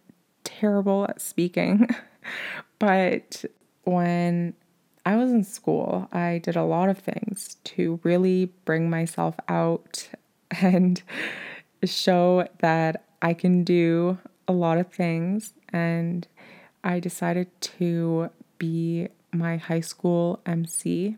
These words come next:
because when I was in elementary and junior high, I was very, very shy. I didn't really talk a lot.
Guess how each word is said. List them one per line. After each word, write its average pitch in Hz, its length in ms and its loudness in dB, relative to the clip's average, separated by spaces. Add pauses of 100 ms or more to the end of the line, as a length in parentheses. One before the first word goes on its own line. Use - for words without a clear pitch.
because 170 400 -4 (640)
when 202 120 2
I 226 100 4
was 277 160 -2
in 233 360 4
elementary 165 840 0
and 175 340 -2 (280)
junior 170 340 0
high, 165 560 -6
I 165 160 2
was 165 280 -4 (100)
very, 175 960 0 (200)
very 170 420 -2
shy. - 480 -6 (280)
I 170 180 0
didn't 180 320 0
really 202 240 0
talk 180 400 -6
a 185 40 -4
lot. 175 360 -2